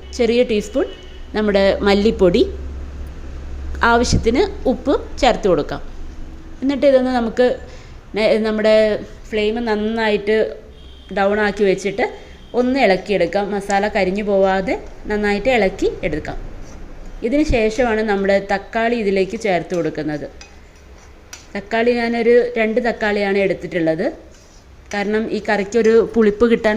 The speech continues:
വേണ്ടിയിട്ടൊക്കെയാണ് ഈ കറി, തക്കാളി എടുക്കുന്നത്.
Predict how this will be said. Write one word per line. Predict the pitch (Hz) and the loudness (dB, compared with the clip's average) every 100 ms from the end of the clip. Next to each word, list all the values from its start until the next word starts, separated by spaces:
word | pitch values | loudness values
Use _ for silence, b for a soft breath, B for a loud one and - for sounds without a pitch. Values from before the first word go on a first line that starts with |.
| 214 | 0
വേണ്ടിയിട്ടൊക്കെയാണ് | 202 208 208 208 208 202 202 254 - 214 | 0 -2 -2 -6 -2 -2 -2 -6 -10 -10
ഈ | 220 | -6
കറി, | 226 214 214 202 196 | -2 -2 -2 -4 -4
തക്കാളി | 196 208 208 208 | -4 -2 0 0
എടുക്കുന്നത്. | 190 185 170 175 | -2 -2 -4 -4